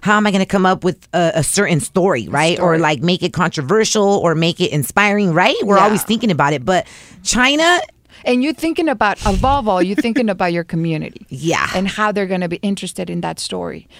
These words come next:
Speaker 2: So if she's representing the r-, rappers and, and her community, whatever, you know, she gets inspired from, then she has to really put the work because she's representing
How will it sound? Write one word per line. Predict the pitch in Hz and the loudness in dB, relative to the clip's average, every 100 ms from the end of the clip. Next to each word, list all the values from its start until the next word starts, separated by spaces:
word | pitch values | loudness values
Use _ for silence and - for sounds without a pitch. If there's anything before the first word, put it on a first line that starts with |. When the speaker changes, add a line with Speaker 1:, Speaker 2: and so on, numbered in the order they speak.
| - | -16
Speaker 2:
So | - 233 202 202 | -6 -2 0 -2
if | 196 | -4
she's | - 240 254 | -4 -4 -2
representing | 262 226 - 240 226 220 185 | -2 -4 -4 -2 -2 -4 -6
the | 175 | -4
r-, | 165 160 156 - | -6 -8 -16 -14
rappers | 180 165 170 208 214 190 175 180 | -12 -6 -2 -2 -2 -2 -2 -2
and, | 170 170 | -4 -4
and | 175 175 | -4 -4
her | 190 | -4
community, | 220 226 190 202 180 151 156 180 - - - | -2 -2 0 -2 -2 -2 -2 -6 -12 -20 -4
whatever, | 175 185 190 185 165 | -2 0 0 0 -2
you | 180 | -2
know, | 175 165 | -2 -4
she | 175 - | -4 -6
gets | 165 170 175 | -4 -4 -4
inspired | 160 - 180 156 165 | -4 -4 -4 -4 -6
from, | 165 160 170 - - | -8 -8 -10 -14 -6
then | 185 226 | -2 -2
she | 214 196 | 0 0
has | 175 - | -2 -2
to | 175 | -4
really | 170 190 175 | -2 -2 -2
put | 170 185 156 | -4 -6 -6
the | 165 | -4
work | 190 180 170 | -2 -4 -6
because | 196 196 175 | -8 -6 -4
she's | 202 214 | -4 -4
representing | 202 175 - 180 170 170 | -6 -6 -6 -6 -6 -8